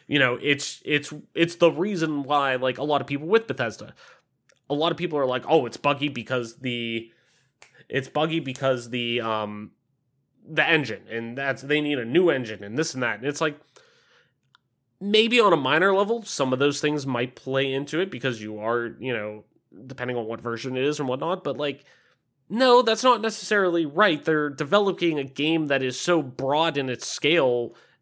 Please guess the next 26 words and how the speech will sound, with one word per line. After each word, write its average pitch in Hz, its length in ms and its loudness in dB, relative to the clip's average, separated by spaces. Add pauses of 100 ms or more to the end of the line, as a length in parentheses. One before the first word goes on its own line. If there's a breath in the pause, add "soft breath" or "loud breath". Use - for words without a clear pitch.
(160)
it's 156 140 0
also 165 200 2
being 160 200 0
developed 139 420 0
across 135 400 0
a 151 100 -6
myriad 131 640 0
of 107 520 -4
consoles 175 540 0
and 110 80 -8
different 139 260 -6
pieces 151 300 -6
of 123 80 -6
technology 127 540 -4
and 104 80 -14
has 151 200 -2
to - 60 -10
be 156 60 -2
able 147 100 -4
to 127 60 0
work 123 260 -2
on 113 220 -4
all 143 240 2
of 104 100 -6
those. 101 300 -12
Like, 110 280 -12